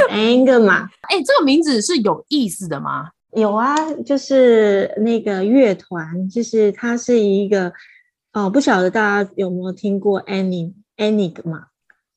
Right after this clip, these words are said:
Speaker 1: 它是，呃，就是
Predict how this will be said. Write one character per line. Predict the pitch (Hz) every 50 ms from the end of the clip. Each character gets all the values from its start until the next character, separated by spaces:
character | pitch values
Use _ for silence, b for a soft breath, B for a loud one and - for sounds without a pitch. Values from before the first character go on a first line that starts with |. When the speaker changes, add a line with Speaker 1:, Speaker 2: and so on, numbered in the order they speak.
| _ _ _
Speaker 1:
它 | - - 240 240 240
是， | 240 - - 247 240 220 208 202 196 - - -
呃， | 98 - - - 82 - - 117 117 92 80 - - - 67 76 90 92 90 101 170 175 190 - _ _ _ _ _ _ _ _ _ _ _
就 | - 269
是 | 269 294 285 269 - - - - -